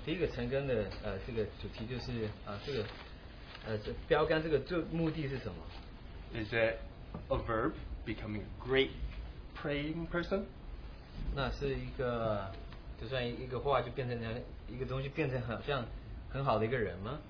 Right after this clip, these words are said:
Speaker 2: Is it a, a description of ourselves to not be lazy?
Speaker 1: 那是一种描述我们的，就是让我们不要，就是变得很懒散吗？
Speaker 2: During the discussion group,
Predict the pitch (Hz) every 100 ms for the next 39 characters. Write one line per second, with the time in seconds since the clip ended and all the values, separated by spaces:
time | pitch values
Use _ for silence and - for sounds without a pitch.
0 | - 120 120 123 - - 131 120 - -
1 | 139 - 156 147 143 - 156 196 208 -
2 | - - - 104 117 120 104 110 160 220
3 | 240 254 - - - - - - 123 147
4 | 139 127 110 110 113 131 - 156 110 -
5 | - - - - - 101 95 107 123 139
6 | 127 127 127 101 139 135 110 107 107 135
7 | 123 110 101 - 123 117 - 117 120 92
8 | 85 131 113 101 107 - - - - -
9 | - - - - - - - - - -
10 | - - - - - - - - - -
11 | - - - - - 151 151 156 147 135
12 | 131 170 170 160 113 101